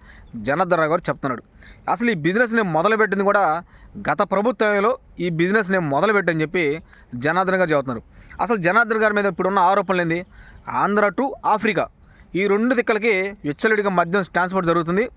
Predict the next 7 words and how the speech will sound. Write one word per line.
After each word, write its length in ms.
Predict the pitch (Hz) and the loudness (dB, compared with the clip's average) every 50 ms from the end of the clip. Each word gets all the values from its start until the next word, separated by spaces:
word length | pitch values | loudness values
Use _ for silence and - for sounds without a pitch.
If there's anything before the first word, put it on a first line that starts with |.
| _ - - - - - - - - 143 | _ -20 -20 -20 -20 -20 -20 -14 -6 -2
వేల 180 | 151 185 233 254 240 | 0 2 2 2 2
కోట్ల 200 | 220 226 214 208 202 | 0 0 0 2 0
రూపాయలు 320 | 196 170 190 185 190 208 208 175 165 170 175 170 143 117 | 0 2 2 2 4 4 4 2 2 0 -4 -8 -8 -2
జనార్దన్ 340 | 151 156 175 196 185 190 190 185 | 0 2 2 2 2 0 0 0
గారు 120 | 175 165 - | 0 0 0
సంపాదించుకున్నాడని 640 | - 156 165 - 202 190 175 - 180 170 160 151 147 | -2 -2 0 0 0 -2 0 -2 -4 -2 -2 0 -2
చెప్పి 180 | 147 143 - 185 | -2 -2 -2 -2